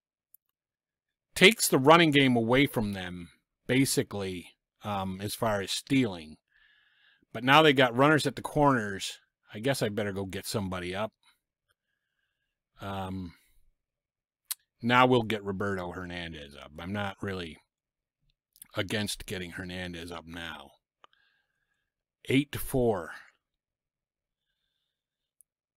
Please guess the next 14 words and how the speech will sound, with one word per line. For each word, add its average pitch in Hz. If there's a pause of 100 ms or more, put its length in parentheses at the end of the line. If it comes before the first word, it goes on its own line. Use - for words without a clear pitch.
(120)
And 117
we 117
got 151
the 156
lead 196
runner, 185
and 170
did 180
we 214
get 202
the 202
double 185
play? 208 (2500)
No. 110